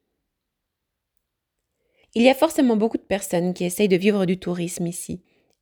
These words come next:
nous alpaguant au bord des ghats pour nous proposer des tours en bateau,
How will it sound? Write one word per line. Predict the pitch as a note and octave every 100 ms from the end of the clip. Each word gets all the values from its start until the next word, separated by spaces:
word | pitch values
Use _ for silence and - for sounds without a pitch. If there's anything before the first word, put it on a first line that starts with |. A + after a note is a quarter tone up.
| _ G3
nous | G3+
alpaguant | G3 F#3+ F#3 F3 F#3 A#3 A3
au |
bord | F3 F3+
des | E3 E3
ghats | E3 F#3+ - -
pour | F#3+
nous | F3
proposer | - F#3 F3+ F3+ G3+
des | F#3+
tours | F#3 F3+
en |
bateau, | E3 D#3 _ E3 F#3+ A3+